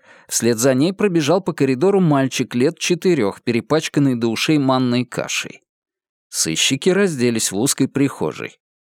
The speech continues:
"Тапочки не надо", — сказал мужской голос сбоку. "Нет у нас такой чистоты, чтобы в тапочках".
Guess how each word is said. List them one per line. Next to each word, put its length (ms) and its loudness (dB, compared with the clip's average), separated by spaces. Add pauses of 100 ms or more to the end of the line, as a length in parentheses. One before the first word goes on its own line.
(380)
"Тапочки 960 0
не 160 2
надо", — 500 -2 (220)
сказал 440 0
мужской 400 0
голос 320 0
сбоку. 600 -4 (500)
"Нет 520 -2
у 80 2
нас 400 2
такой 420 0
чистоты, 920 -2 (400)
чтобы 600 -2
в 120 -14
тапочках". 840 -6